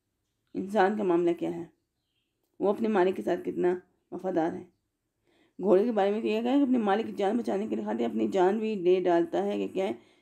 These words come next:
जब मालिक जा रहा है जहाज में तो उसकी जान भी ख़तरे में, घोड़े की भी, लेकिन वो जा रहा है अपने मालिक की खातिर। लेकिन इंसान,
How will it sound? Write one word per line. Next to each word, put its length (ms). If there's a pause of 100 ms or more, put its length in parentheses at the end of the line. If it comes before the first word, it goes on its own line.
(140)
जब 120
मालिक 400
जा 260
रहा 100
है 160
जहाज 280
में 140
तो 120
उसकी 220
जान 200
भी 80
ख़तरे 300
में, 180 (340)
घोड़े 280
की 140
भी, 160 (400)
लेकिन 200
वो 120
जा 320
रहा 120
है 60
अपने 140
मालिक 340
की 160
खातिर। 260 (1120)
लेकिन 400
इंसान, 680